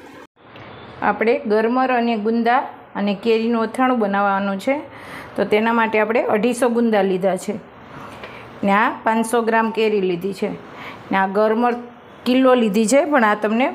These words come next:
અત્યારે મેં બતાવવા માટે કે કેવી છે ને એ હું તમને બતાવીશ, કેવી લેવાની અને કેટલી લેવાની એ પ્રમાણે. આ ગરમર આપણે હંમેશા લે-, જ્યારે લેતા હોય ને ત્યારે ધ્યાન રાખવાનું, આવી જાડી હોય ને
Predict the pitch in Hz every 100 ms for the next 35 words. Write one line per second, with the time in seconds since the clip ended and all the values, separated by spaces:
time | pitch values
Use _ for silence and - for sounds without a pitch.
0 | - 214 226 226 214 220 208 226 233 233
1 | 220 214 254 262 226 240 247 285 269 320
2 | 262 165 - - - 226 233 226 208 240
3 | 254 220 220 196 185 185 233 240 240 233
4 | 220 226 226 233 233 - - - - -
5 | - 202 240 294 - - 240 240 254 247
6 | 220 202 196 180 185 - 196 190 190 190
7 | - - - - - 208 214 233 254 269
8 | 254 254 294 - - - - - - 233
9 | 262 277 277 262 254 247 127 185 185 233
10 | 254 254 277 269 285 302 285 247 240 240
11 | 247 240 240 233 247 233 233 196 226 214
12 | 226 294 285